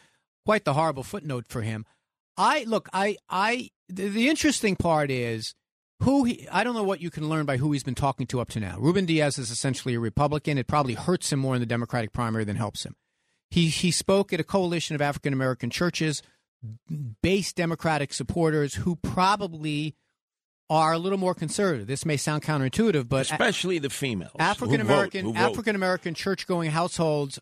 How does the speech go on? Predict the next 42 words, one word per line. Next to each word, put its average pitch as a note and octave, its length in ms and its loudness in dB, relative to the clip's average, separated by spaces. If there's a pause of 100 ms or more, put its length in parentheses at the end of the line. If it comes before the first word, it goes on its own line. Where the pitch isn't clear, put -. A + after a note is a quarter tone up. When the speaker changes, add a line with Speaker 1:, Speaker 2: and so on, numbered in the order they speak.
Speaker 1:
are D3+ 180 2
more E3 200 2
conservative F3+ 480 -2
Democrats, A#2 400 -4
uh, B2 200 -6
you C3+ 100 -2
know, A2+ 240 -2
interestingly. G#2 640 -6 (480)
So F#3 640 2
maybe G#3 440 2
he G3+ 180 0
runs F#3 340 0
to D#3 120 0
her D3 160 0
right. E3 420 0
I D3 100 2
don't G3 180 2
think G#3 160 -2
there's - 400 -2 (600)
a D#3 80 -2
lot E3+ 220 2
of E3 80 2
space F3 320 0
in E3 220 -4
a D#3+ 140 0
primary D#3 1080 2
to C3 160 -2
her C3 240 0
right, B2 400 2 (600)
right? D#3 280 2
You D#3+ 60 -4
got D3+ 140 0
Tom F3 200 -2
Suozzi E3 360 0
there. D#3 100 2
Maybe D#3 200 0
he E3 120 0
drops C#3+ 320 0
out C#3+ 140 2
if B2+ 80 -4
Cuomo C#3+ 320 2
runs. C3+ 260 0